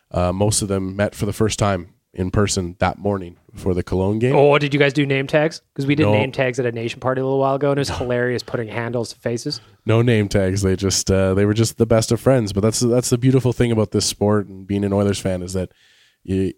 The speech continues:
Speaker 1: you meet an Oilers fan and they're a friend that you just didn't have before because you share a commonality and you share, you can share your opinions and and yeah, you may disagree on some things, but, uh,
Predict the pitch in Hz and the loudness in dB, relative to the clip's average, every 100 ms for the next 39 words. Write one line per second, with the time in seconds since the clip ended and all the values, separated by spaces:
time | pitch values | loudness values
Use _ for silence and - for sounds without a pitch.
0 | _ _ 62 107 101 113 117 113 117 117 | _ _ -10 -4 0 2 2 2 2 2
1 | 107 113 107 104 104 101 95 92 98 98 | 0 0 0 -2 -4 -6 -6 -4 -2 -2
2 | 95 113 110 107 98 98 95 104 98 95 | -2 -2 0 0 -2 -4 -4 -2 -2 -2
3 | 98 90 92 - 95 90 - 90 87 - | -4 -2 -4 0 -2 -2 -4 -4 -4 -4
4 | 101 98 95 - 95 92 95 95 90 90 | -4 -4 -6 -8 -8 -4 -2 0 -2 -2
5 | 87 _ _ _ 95 92 - 107 101 95 | -6 _ _ _ -6 -2 0 2 2 2
6 | 95 92 92 - 98 90 90 107 98 98 | 0 -4 -6 -2 -2 -2 -2 -2 -2 -2
7 | 101 98 95 87 - _ _ _ 87 87 | -2 -2 -4 -6 -12 _ _ _ -4 -2
8 | 87 90 95 92 95 90 185 - 90 95 | -2 -2 0 0 -2 -2 -4 -4 0 2
9 | 90 85 92 98 113 120 - 69 - - | 2 0 -2 -2 -2 -2 -4 -8 -8 -6
10 | 85 | -4